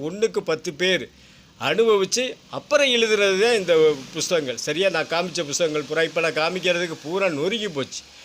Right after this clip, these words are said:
எடுத்து எடுத்து நொறுக்கி போடுறதுனால இப்ப நான் காமிக்க முடியாத சூழ்நிலையில இருக்கிறேன். சரியா?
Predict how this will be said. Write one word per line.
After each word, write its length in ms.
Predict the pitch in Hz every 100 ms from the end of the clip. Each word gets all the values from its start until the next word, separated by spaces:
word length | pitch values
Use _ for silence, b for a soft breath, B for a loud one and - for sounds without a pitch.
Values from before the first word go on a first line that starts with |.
| B 139
எடுத்து 340 | 160 170 175
எடுத்து 600 | 175 165 208 196 175 156 135
நொறுக்கி 340 | 123 165 196 180
போடுறதுனால 420 | 156 156 165 196
இப்ப 160 | 165
நான் 100 | 147
காமிக்க 400 | 127 156 180 165
முடியாத 300 | 165 156 151 131
சூழ்நிலையில 560 | 165 160 151 151 139
இருக்கிறேன். 320 | 120 113 110 -
சரியா? 460 | - 139 139 170